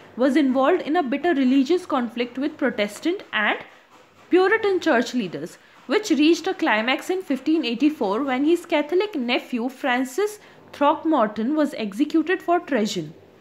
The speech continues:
The Art of English Poesy has been divided into three books.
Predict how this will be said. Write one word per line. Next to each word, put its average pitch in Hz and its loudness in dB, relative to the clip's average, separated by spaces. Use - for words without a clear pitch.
The 220 -2
Art 196 0
of 247 -4
English 220 -4
Poesy 320 0
has 294 0
been 453 -4
divided 269 0
into 269 -2
three 247 -4
books. 190 -4